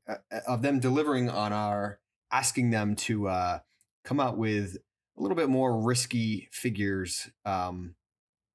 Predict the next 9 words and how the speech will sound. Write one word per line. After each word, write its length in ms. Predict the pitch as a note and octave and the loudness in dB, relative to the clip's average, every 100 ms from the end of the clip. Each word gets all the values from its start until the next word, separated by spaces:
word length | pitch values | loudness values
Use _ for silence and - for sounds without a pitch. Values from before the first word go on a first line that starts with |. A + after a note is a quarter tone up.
| _ _ | _ _
you 80 | G2 | -10
know, 80 | E2 | -2
background 560 | G#2 G#2+ - G#2+ G#2 G#2+ | 0 0 2 2 0 0
aliens 580 | G#2+ G2+ G2+ F#2+ F#2+ F2+ | 0 0 0 -2 -4 -6
or 80 | |
secondary 560 | - - G2+ G2+ G2 F#2+ | -6 -4 -2 -2 -2 -2
characters, 480 | - F#2+ F#2 F2+ F2+ | -4 -4 -4 -6 -10
tertiary 580 | - A2 - G2 F#2 F2 | -4 -2 -2 -4 -4 -6
characters. 640 | - F#2 F2 F2+ E2 | -6 -6 -8 -12 -14